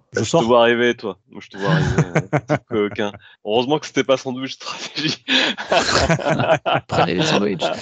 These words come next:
Speaker 3: Et oui, d'ailleurs, ce, ce nom, ça avait fait un peu réagir quand Nintendo l'avait annoncé. Euh, il parlait de Triangle Stratégie, il dit, « Ouais, c'est quand même bizarre comme nom. » Et après, ils l'ont gardé. Bon, ce qui en soi n'est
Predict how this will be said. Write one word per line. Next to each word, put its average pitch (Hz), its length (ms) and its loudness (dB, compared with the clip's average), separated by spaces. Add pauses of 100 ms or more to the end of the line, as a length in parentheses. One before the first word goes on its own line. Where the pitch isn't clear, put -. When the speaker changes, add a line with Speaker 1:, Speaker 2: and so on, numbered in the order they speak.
(520)
Speaker 3:
Et 156 60 6
oui, 185 100 2
d'ailleurs, 160 280 0
ce, 135 260 0
ce - 180 -4
nom, 156 220 0
ça 143 140 -6
avait 117 140 -2
fait 120 120 -10
un 120 60 -6
peu 120 140 -12
réagir 139 400 -2
quand 127 240 -6
Nintendo 131 380 0
l'avait 120 140 0
annoncé. 120 500 -4
Euh, 117 120 -4 (220)
il 143 140 -8
parlait 120 180 -2
de 120 60 -8
Triangle 131 220 -4
Stratégie, 135 380 -2
il 147 60 2
dit, « 127 140 -2
Ouais, 135 140 -2
c'est - 140 -8
quand 104 120 -6
même 107 120 -4
bizarre 147 520 2
comme 131 160 2
nom. » 165 160 0 (720)
Et 113 100 0
après, 110 240 0
ils 131 80 2
l'ont 120 120 0
gardé. 127 420 2
Bon, 127 220 -2
ce - 100 -10
qui - 240 -6
en 113 80 -4
soi 131 400 -2
n'est 117 240 -4